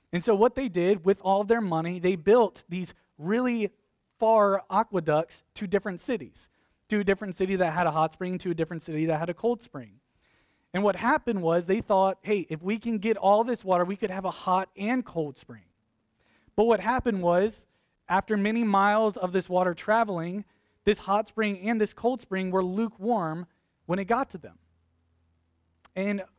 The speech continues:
what we see in the Bible is that a hot spring was used for healing. It was used to heal the body. For,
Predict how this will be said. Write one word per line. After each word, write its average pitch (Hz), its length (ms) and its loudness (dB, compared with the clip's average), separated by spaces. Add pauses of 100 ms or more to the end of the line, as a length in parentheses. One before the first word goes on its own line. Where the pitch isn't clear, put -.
(140)
what 214 160 2
we 226 100 -4
see 262 380 -4
in 208 240 -4
the 208 80 2
Bible 208 460 -2
is 196 180 0
that 196 160 0
a - 20 -14
hot 220 240 -6
spring 240 260 -6
was 185 220 -4
used 208 300 -8
for 180 120 -8
healing. 175 580 -4 (140)
It 165 40 -6
was 175 120 -8
used 202 220 -10
to 190 60 -6
heal 220 520 -2 (400)
the 180 80 -2
body. 170 540 -4
For, 175 240 0